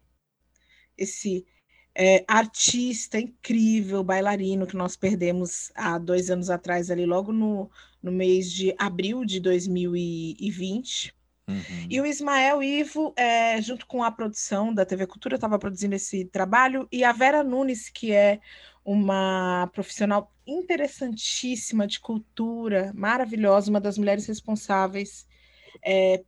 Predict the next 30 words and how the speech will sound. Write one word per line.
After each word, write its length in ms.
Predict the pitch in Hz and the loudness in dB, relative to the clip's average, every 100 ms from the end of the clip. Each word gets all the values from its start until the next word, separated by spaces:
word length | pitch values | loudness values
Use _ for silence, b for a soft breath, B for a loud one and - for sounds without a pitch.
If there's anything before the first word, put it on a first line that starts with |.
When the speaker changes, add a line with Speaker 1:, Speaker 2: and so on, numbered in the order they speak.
| _ | _
Speaker 1:
pelas 360 | - 208 214 - | -6 -2 -2 -4
Empenas. 960 | 226 240 - - 220 247 233 180 165 180 | -8 -8 -8 0 2 2 0 -2 -4 -8
Você 380 | - - - 214 | -10 -12 -10 0
sabe 160 | 277 | 0
o 40 | 254 | 2
que 60 | |
é 40 | 226 | -2
Empenas? 840 | 214 214 208 220 180 165 170 - | 2 4 4 4 0 -2 -6 -4
As 200 | 180 185 | -2 0
Empenas 420 | 180 214 202 185 | -2 0 0 0
de 60 | - | -2
São 200 | 190 170 | -6 -4
Paulo? 460 | - 196 190 180 | 4 6 6 4
Empena 560 | 180 190 226 240 254 220 | 0 2 6 6 6 4
é, 60 | 226 | 4
Speaker 2:
Hum. 80 | 220 | 4
Speaker 1:
é 200 | 220 226 | 2 -2
esse 140 | - | 2
grafite 800 | 220 247 247 - 262 277 330 - | 6 6 4 -4 -2 0 0 0
na 120 | 214 | 2
lateral 360 | 196 208 214 208 | 2 0 0 0
dos 140 | 202 | -2
prédios. 760 | - 214 208 180 165 170 - _ | 2 4 4 2 -6 -8 -16 _
Speaker 2:
Ah, 280 | - 220 269 | 0 2 2
sim, 560 | 247 - 311 320 311 285 | 0 0 -2 0 0 0
sim, 200 | - 254 | 2 0
sim. 480 | 262 262 254 240 175 | 2 2 4 2 2
Speaker 1:
É 180 | 208 220 | 4 4
uma 160 | 233 | 6
empena. 880 | 269 262 285 247 247 240 202 165 180 | 2 2 2 6 8 6 2 -6 -14